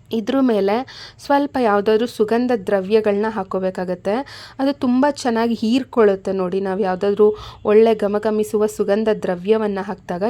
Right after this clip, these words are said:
ಇದರಲ್ಲೇ ಅದರ ಒಂದು, ಆ, ಸತ್ವವನ್ನೆಲ್ಲ ಕ್ಲೀನಾಗಿ ಹಿಡಿದಿಟ್ಕೊಳ್ಳುತ್ತೆ. ಹಂಗಾಗಿ ಇದರಿಂದ ಒಂದೊಳ್ಳೆ ಫ್ರಾಗ್ರೆನ್ಸ್ ಅನ್ನೋದು ಬರ್ತಾ ಇರುತ್ತೆ. ಇದನ್ನ ಏನಕ್ಕೆ ಬಳಸ್ಬೋದು ಅಂತೇಳಿ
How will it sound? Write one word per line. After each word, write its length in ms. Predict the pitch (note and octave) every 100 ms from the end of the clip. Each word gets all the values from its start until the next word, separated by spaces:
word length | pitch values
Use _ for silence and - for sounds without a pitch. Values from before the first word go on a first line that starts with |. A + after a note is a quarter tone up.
| A#3+
ಇದರಲ್ಲೇ 380 | G3+ A3+ A#3 A#3+ -
ಅದರ 220 | G#3 G3+
ಒಂದು, 340 | G#3 G#3 G3 C#4 E4+ - - - -
ಆ, 80 | G#3+ G3+ F#3+ F#3+ - _ _ _ _ _ _ _
ಸತ್ವವನ್ನೆಲ್ಲ 720 | - A#3 A#3 B3 A#3+ A#3 G#3+ A3+
ಕ್ಲೀನಾಗಿ 640 | A3+ A3 A3+ B3 A#3+ G#3+ -
ಹಿಡಿದಿಟ್ಕೊಳ್ಳುತ್ತೆ. 840 | G#3 G3+ G3+ G#3+ - F#3+ F#3 F#3 G3 C4 - - -
ಹಂಗಾಗಿ 320 | A#3+ B3 A#3+ A#3+
ಇದರಿಂದ 300 | G#3 A#3 A#3
ಒಂದೊಳ್ಳೆ 500 | G#3+ F#3+ G3 A3+ A#3+
ಫ್ರಾಗ್ರೆನ್ಸ್ 640 | - G#3 G3 A#3 A3+ A3
ಅನ್ನೋದು 240 | G#3 G3 F#3
ಬರ್ತಾ 460 | F#3 F3+ - F#3+
ಇರುತ್ತೆ. 320 | F#3 F3+ G#3+
ಇದನ್ನ 220 | A#3 A#3 A3
ಏನಕ್ಕೆ 320 | A3 B3 G3+
ಬಳಸ್ಬೋದು 540 | G3 G3 - G3+ F#3+
ಅಂತೇಳಿ 520 | F#3 F#3+ G3 G3 D4